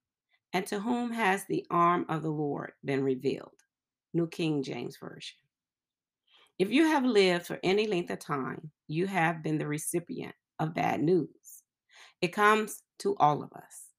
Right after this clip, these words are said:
Whether you receive news that you have failed a test, been rejected for a job, have a serious disease,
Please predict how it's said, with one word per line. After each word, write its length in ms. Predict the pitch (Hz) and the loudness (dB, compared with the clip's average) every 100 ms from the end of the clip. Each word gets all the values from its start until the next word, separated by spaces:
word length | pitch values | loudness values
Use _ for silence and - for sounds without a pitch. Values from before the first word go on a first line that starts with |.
| _ _ _ _ _ _ - | _ _ _ _ _ _ 2
Whether 280 | 180 220 | 4 6
you 220 | 269 262 254 | 4 4 2
receive 440 | 240 180 180 165 | 0 2 4 4
news 520 | 160 190 175 160 160 | 6 8 8 4 0
that 180 | 147 - | -2 -2
you 120 | 160 | -2
have 220 | 170 147 - - | -2 -2 -2 0
failed 320 | 127 147 202 | 2 2 0
a 40 | |
test, 640 | 214 160 143 143 160 - - - _ _ _ _ - | -2 0 0 -2 -8 -18 -20 -20 _ _ _ _ -2
been 220 | 131 143 | 2 4
rejected 640 | 185 196 160 156 160 208 | 4 4 2 0 2 -4
for 240 | - 202 220 | 0 0 0
a 80 | 196 | -2
job, 560 | 147 127 127 135 160 _ _ _ _ _ _ _ _ _ _ | -4 -4 -6 -8 -10 _ _ _ _ _ _ _ _ _ _
have 480 | - 190 190 196 - | 0 6 8 6 2
a 100 | 170 | 0
serious 640 | 165 - 185 196 220 220 - | 0 2 4 6 4 0 -8
disease, 880 | 208 208 165 - 135 143 160 - | -8 -6 -4 -4 -6 -8 -12 -16